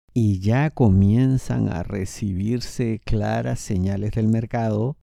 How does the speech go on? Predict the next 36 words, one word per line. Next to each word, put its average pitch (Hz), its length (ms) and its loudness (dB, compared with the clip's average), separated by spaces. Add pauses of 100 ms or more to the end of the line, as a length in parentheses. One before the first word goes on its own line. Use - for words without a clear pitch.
(100)
pero 107 480 4
es 104 140 0
cuestión 107 680 2
de 95 520 -2 (120)
analizarlas 107 1120 0
como 113 260 2
se 123 180 2
debe 123 540 0
y 113 160 0
actuar 101 400 0
en 98 100 2
consecuencia. 101 1000 0
Aquí - 140 -2
lo 208 100 4
que 196 140 2
debería 143 500 2
ocurrir 123 640 0
es, 127 380 0
eh, - 340 -8
compartir 127 1040 2
más 127 560 2
y 113 60 2
mejor 110 300 2
información 110 800 2
con 104 280 0
personas 117 420 0
que 104 120 -4
son 117 300 4 (100)
clave 101 640 0 (140)
para 120 280 0
tu - 120 2
actividad 104 400 0
productiva, 110 480 2
para 101 180 0
tu 104 140 -2
negocio. 101 640 0